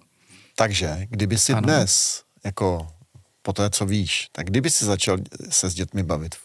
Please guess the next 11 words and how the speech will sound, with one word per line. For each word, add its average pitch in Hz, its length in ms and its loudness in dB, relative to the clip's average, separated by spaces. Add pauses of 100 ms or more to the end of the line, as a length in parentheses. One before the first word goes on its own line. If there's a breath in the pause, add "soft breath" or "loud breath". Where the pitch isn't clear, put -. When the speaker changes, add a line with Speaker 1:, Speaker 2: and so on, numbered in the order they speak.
Speaker 1:
kolik 117 220 4
by 110 100 2
jim 110 140 0
bylo? 95 220 -2 (1600 soft breath)
Speaker 2:
Neváhal 160 500 4
bych 147 280 0
už - 240 0
někde 143 440 2
od 135 160 2
věku 135 260 0
třeba 131 680 2